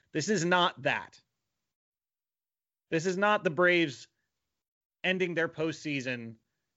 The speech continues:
by allowing eleven runs in the first inning of a, uh, of a winner-take-all game. This isn't that. This team is better than that. They proved they were better than that. They're going to continue to be better than that.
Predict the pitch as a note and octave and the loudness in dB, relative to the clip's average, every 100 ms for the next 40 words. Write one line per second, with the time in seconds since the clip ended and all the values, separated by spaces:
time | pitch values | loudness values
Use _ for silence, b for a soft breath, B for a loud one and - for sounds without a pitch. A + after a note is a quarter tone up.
0 | _ - C#3+ C#3+ D3 D3+ D3 C#3 C#3 C#3 | _ -2 2 2 2 0 -2 -6 -6 -6
1 | C3+ C3 B2+ B2+ A#2+ C#3 B2+ - B2 A#2+ | -6 -8 -8 -10 -8 -6 -6 -4 -6 -4
2 | A#2 A2 A2+ A2 - A#2+ A2+ A2 - A#2 | -6 -6 -6 -8 -10 -6 -6 -6 -8 -8
3 | A2 A#2 A#2+ A2+ A#2+ G#2+ A2 F#2+ F2+ D2+ | -8 -10 -10 -6 -4 -4 -4 -6 -12 -18
4 | - _ _ _ _ D3+ E3+ F3+ F#3+ C#3+ | -20 _ _ _ _ 2 4 4 2 -2
5 | B2 - _ _ _ _ _ _ _ _ | -2 -4 _ _ _ _ _ _ _ _
6 | _ _ _ _ _ _ _ _ D#3 D3+ | _ _ _ _ _ _ _ _ -10 -6
7 | G3+ F#3+ D3+ A#2 D#3+ D#3+ C3 G#2+ F#2+ - | -4 -2 -4 2 2 4 0 -4 -14 -20
8 | _ _ _ - C#3 - F#3+ G#3 D#3 C3+ | _ _ _ -10 -10 -4 0 0 0 0
9 | A#2+ A#2 A2+ G#2+ F#2+ E2+ C2 G1+ _ _ | 0 0 -4 -6 -10 -18 -20 -20 _ _
10 | _ _ _ _ _ _ _ _ - D3+ | _ _ _ _ _ _ _ _ -8 0
11 | A3+ A#3 G3+ E3 D3+ - F#3+ A3+ A3+ F3 | 0 0 -4 -4 -8 -6 -4 -2 -2 -2
12 | D3+ D3 C3+ _ _ - F#3+ D#3 E3+ C3 | 0 -2 -6 _ _ -4 -2 0 2 2
13 | E3+ F3 A#2 G2 G2 - | 4 2 0 -8 -20 -20